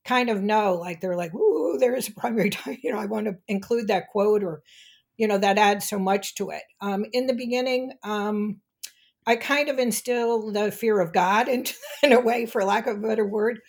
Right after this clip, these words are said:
on the value, really, of primary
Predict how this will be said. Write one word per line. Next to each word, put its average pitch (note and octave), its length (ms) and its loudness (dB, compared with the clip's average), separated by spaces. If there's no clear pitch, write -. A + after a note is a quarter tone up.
on A#3 200 4
the A3+ 80 2
value, A3+ 540 0
really, G#3 480 2
of F#3+ 280 -2
primary F#3+ 680 -2